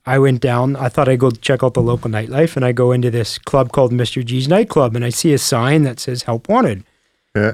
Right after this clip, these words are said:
Speaker 1: So I go to the bouncer and I say, "Hey, it says 'Help Wanted.'" And he's like, brings out, he go, gets the manager, and the manager's like, "Can you come back for an interview in the morning?"
Speaker 2: Yeah.
Speaker 1: So I'm like, "Sure." So I come back, I have this interview, and, um, I'm thinking I'm just gonna be a bottle collector.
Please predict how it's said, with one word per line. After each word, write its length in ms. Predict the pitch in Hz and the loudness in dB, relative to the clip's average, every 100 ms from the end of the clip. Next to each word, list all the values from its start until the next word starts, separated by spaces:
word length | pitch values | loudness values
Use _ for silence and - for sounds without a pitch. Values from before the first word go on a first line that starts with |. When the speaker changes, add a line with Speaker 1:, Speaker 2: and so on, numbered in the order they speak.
| - | -2
Speaker 1:
So 120 | 139 | 0
I 60 | 135 | 4
go 140 | 143 | 6
to 80 | 160 | 6
the 100 | 151 | 6
bouncer 440 | 131 127 143 - 190 | 4 2 2 2 2
and 80 | |
I 60 | 151 | 2
say, 160 | - 165 | 2 4
"Hey, 180 | 254 175 | 4 2
it 40 | |
says 200 | - 143 | 0 0
'Help 220 | 131 131 | 0 0
Wanted.'" 380 | 165 247 180 - - | 2 2 0 -4 -10
And 100 | 143 | -2
he's 180 | 139 127 | 0 0
like, 240 | 127 113 110 _ _ _ _ - | -2 -2 -6 _ _ _ _ -6
brings 200 | 107 110 | -4 -4
out, 140 | 110 _ | -10 _
he 100 | 120 | -6
go, 160 | 127 117 | -4 -4
gets 280 | 120 - | -6 -8
the 60 | - | -6
manager, 480 | 107 160 170 165 170 | 0 2 4 6 6
and 80 | 151 | 6
the 60 | |
manager's 360 | 131 139 139 123 | 4 2 2 0
like, 100 | 123 | -2
"Can 120 | 143 | -2
you 40 | 131 | 0
come 140 | 135 | -2
back 200 | 117 117 | -2 -6
for 180 | - 120 | -6 -6
an 200 | 113 113 - _ _ 185 | -4 -6 -12 _ _ 0
interview 280 | 269 170 131 | 2 2 2
in 60 | |
the 60 | 117 | 0
morning?" 280 | 104 98 - _ _ 190 | -4 -10 -18 _ _ -2
Speaker 2:
Yeah. 180 | 156 - _ _ _ _ _ | -2 -4 _ _ _ _ _
Speaker 1:
So 140 | 110 | -8
I'm 120 | 104 | -6
like, 160 | 113 123 | -6 -6
"Sure." 340 | - 262 202 _ _ _ _ _ _ _ | -2 -2 -2 _ _ _ _ _ _ _
So 80 | 139 | -2
I 40 | |
come 200 | 139 160 | 2 2
back, 380 | 131 135 165 - | 4 2 0 0
I 20 | |
have 100 | 131 | 0
this 160 | 117 113 | 0 0
interview, 640 | 151 180 160 170 170 165 160 _ _ | 2 4 4 6 6 4 0 _ _
and, 640 | 143 139 139 135 127 120 117 | -2 0 0 0 0 -2 -2
um, 300 | 113 110 110 | -4 -6 -2
I'm 220 | 139 151 | 2 2
thinking 220 | 151 139 | 2 2
I'm 80 | 135 | 4
just 140 | 135 131 | 2 2
gonna 120 | 139 | 0
be 160 | 131 | 2
a 60 | 123 | 0
bottle 280 | 113 160 220 | 2 2 2
collector. 540 | 185 131 - 120 107 | 2 0 0 -6 -6